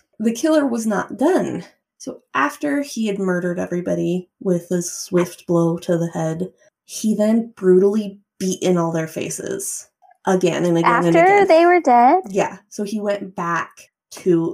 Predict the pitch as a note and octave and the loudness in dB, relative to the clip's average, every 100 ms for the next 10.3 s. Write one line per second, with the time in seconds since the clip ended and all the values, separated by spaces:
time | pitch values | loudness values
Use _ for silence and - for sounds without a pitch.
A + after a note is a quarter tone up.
0 | F#3 E3+ E3+ D#3 E3 D#3+ D#3+ - - F3+ | -4 -2 -2 -2 -2 -2 -4 -8 -6 -6
1 | F#3 G3+ G3+ F#3+ F#3 - G3 F3+ G3+ A#3+ | -4 -2 0 -2 -4 -10 -8 -4 -4 -6
2 | A#3+ _ _ F#3+ F#3 F3 F#3 F3+ F#3 F3+ | -10 _ _ -4 -2 -2 -4 -2 4 4
3 | F3+ F#3 G3 F#3+ F3 F3 E3+ E3+ E3 E3 | 6 4 6 6 6 2 -4 -2 -2 -2
4 | E3+ F3 E3+ E3+ F3 F3+ E3+ D#3 D3+ - | -4 -2 0 0 -2 -2 -2 -4 -8 -12
5 | D#3+ D3+ - - - A3 _ - - B3 | -12 -10 -12 -12 -14 -14 _ -20 -10 -2
6 | C#4+ D#4+ A#3+ G3 F#3+ - - - - D4 | 2 4 4 4 2 -2 -6 -12 -4 0
7 | D#4 A#3+ G3+ G3+ A3+ - _ _ _ - | 2 4 2 0 -2 -10 _ _ _ -6
8 | D4+ D4 F3+ - - - B3 C4+ E4 D4+ | -4 -4 -8 -12 -20 -18 -10 -6 -2 -2
9 | D4+ D4 D4+ C4+ D4 A#3+ A3 C4 D4 A3+ | -4 -6 0 2 2 -2 -10 -10 -10 -2
10 | A#3+ B3 G3+ | 2 2 0